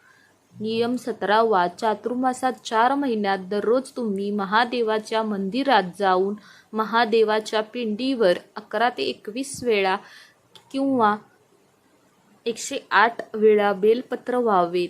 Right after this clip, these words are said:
तसेच महादेवाच्या पिंडीवर पांढरे फूल अर्पण करावे,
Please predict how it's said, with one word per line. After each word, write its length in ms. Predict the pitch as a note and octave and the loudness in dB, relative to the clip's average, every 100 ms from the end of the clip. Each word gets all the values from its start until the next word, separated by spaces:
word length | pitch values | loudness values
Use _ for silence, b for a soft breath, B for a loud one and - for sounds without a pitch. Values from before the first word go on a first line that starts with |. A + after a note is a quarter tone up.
| - | -6
तसेच 320 | G3+ A#3 G#3+ | -10 -10 -8
महादेवाच्या 840 | G#3 F3+ A3 A#3 A#3+ A#3 A3+ A#3 A#3 | -6 -4 -4 -2 0 0 -2 0 -2
पिंडीवर 800 | - A#3 G3+ G#3 C4 A#3 F#3+ | -2 -6 -4 -4 -2 2 2
पांढरे 560 | G3+ - A3+ G#3 F#3+ A#3 - | 2 0 0 2 0 -2 -2
फूल 380 | - A3+ A#3 C#4+ | -8 -4 -2 -2
अर्पण 580 | - G3 F#3 - G3 C4 | 0 -2 -2 -6 -6 -6
करावे, 600 | C#4+ G#3 E3+ E3 F#3+ | -4 -2 -2 -2 -6